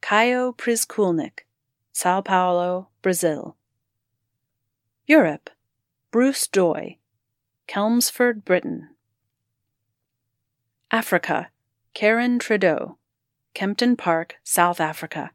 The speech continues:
Oceania, Dominic Harvey, Auckland, New Zealand. They all gave the correct answers of Dora Carrington,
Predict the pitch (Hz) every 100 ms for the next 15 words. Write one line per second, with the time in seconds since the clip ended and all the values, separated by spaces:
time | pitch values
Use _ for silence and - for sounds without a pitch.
0 | _ _ _ _ _ _ _ _ _ _
1 | _ _ 175 160 - 240 247 185 147 165
2 | _ _ _ _ _ - 196 226 247 -
3 | - 196 170 151 - _ _ _ _ -
4 | 175 - 180 196 - 214 226 220 254 185
5 | 139 - - _ _ _ _ _ _ _
6 | _ _ _ - 190 247 311 202 202 240
7 | 214 185 185 190 - 175 196 - 165 147
8 | 156 170 190 - 175 156 151 190 - _
9 | _ _ _ - 175 165 190 - 285 262
10 | 180 160 156 -